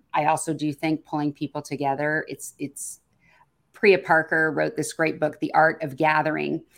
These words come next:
And I would recommend that to anyone, because whether you're hosting a client event, something for prospects,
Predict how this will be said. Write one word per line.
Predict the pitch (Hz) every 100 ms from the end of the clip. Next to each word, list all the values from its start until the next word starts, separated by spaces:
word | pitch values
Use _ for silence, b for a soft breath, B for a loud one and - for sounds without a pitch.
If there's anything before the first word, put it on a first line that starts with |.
| b -
And | 170
I | - 180
would | 190 185
recommend | 156 160 160 156 151
that | 147 147
to | - 147
anyone, | 156 156 156 156 151 156 151 151 _ _ _
because | 165 160 - 165 151
whether | 160 156
you're | 151
hosting | 143 196 196 170
a | 147
client | - 175 170 170
event, | 165 160 160 147
something | - 170 170
for | -
prospects, | 139 - 151 147 - 143 139 -